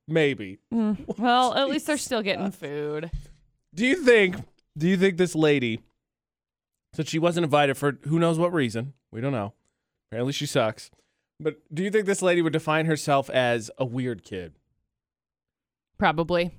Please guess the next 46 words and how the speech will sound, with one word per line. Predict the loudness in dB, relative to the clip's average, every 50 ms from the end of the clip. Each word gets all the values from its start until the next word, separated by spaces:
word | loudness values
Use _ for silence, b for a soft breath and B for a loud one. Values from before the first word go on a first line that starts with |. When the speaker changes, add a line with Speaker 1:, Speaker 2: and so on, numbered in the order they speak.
| -20 _ _ _ _ _ _ _
Speaker 1:
See, | -6 -4 -2 -2 -2 -6 _ _
I | 2 4 4
have | 4 2
a | 0
huge | -2 -2 -2 -2 0 0
issue | 0 -2 -2 -2 -2 -2
with | -2 -2 -4
this | -4 -6 -4 -2
all | -2 -2
of | -2 -4
a | -4
sudden | -2 -2 -2 0 0
because | -2 -2 0 0 0 0 2
there | 2 2
was | 2 0 -2
a | -2 -4
survey | -2 0 0 2 2 2 2 2
done | 2 2 2 2 2
that | 2 2
asked | 2 0 0 -2
people, | -4 -2 -2 -2 0
"Do | 0 0
you | 0
define | 0 0 0 0 2 2 0
yourself | -2 0 2 2 2 2 0
as | -2 -4
a | -4
weird | -4 -4 -4 -2 0 0 -2 -2 -4
kid | -6 -4 -2 -2 -2 -2
or | -4 -4 -4 -4
a | -4
normal | -4 -4 -4 -2 -2 -4 -6 -10
kid?" | -10 -10 -8 -8 -8 -10 -14 -18 _ _ _ _ _ _ _ 0
And | 2 4
I | 4 4
believe | 4 4 2 2 2 2
that | 2 2 2 2
context | 2 2 4 4 4 2 0 2 0
of | 0
the | 0 4
question | 4 4 4 4 2 0 0
is | 0 -2 -4
flawed | -2 0 0 2 2 0 0 -2
to | -6
begin | -8 -4 0 2 4 4 4 4
with. | 2 2 2 0 -2 -8